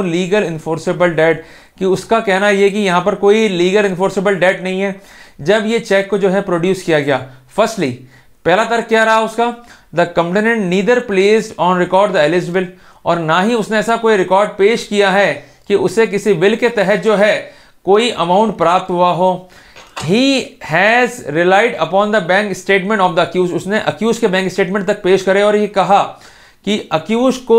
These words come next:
उसके खाते में उसके पिता की मृत्यु के बाद कोई राशि जो है प्राप्त नहीं हुई है। उसका ये भी कहना है, सेकंड आर्गुमेंट, पहला तो हो गया कि मुझे कोई अमाउंट जो है प्राप्त नहीं हुआ है, उसका ये कहना है कि पूरी की पूरी परिवार जो है वो फॉल्स है।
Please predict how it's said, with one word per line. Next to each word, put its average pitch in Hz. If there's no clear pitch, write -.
उसके 214
खाते 202
में 214
उसके 180
पिता 180
की 170
मृत्यु 170
के 233
बाद 208
कोई 190
राशि 175
जो 190
है 190
प्राप्त 165
नहीं 170
हुई 170
है। 139
उसका -
ये 233
भी 269
कहना 214
है, 196
सेकंड 202
आर्गुमेंट, 156
पहला 156
तो 202
हो 190
गया 220
कि 190
मुझे 185
कोई 214
अमाउंट 190
जो 202
है 208
प्राप्त 180
नहीं 175
हुआ 180
है, 131
उसका 226
ये 240
कहना 208
है 208
कि 226
पूरी 220
की 233
पूरी 220
परिवार 196
जो 220
है 220
वो 208
फॉल्स 170
है। 131